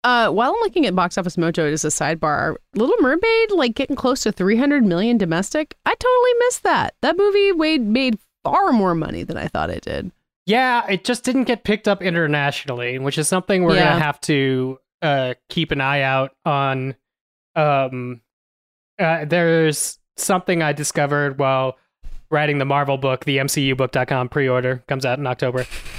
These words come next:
Speaker 2: um, which is, like, w-, we, these huge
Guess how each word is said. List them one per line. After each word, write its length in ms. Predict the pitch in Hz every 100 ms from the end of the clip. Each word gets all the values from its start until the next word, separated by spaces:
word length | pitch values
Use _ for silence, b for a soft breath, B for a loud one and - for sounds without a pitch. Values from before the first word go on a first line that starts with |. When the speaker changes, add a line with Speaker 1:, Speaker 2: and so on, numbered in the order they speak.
| -
Speaker 2:
um, 400 | 165 160 151 147
which 220 | 156 170
is, 120 | 185 165
like, 280 | 165 - -
w-, 180 | 208 165 160
we, 800 | 165 185 202 202 202 196 202 - _
these 220 | 180 170
huge 500 | - 220 226 185 -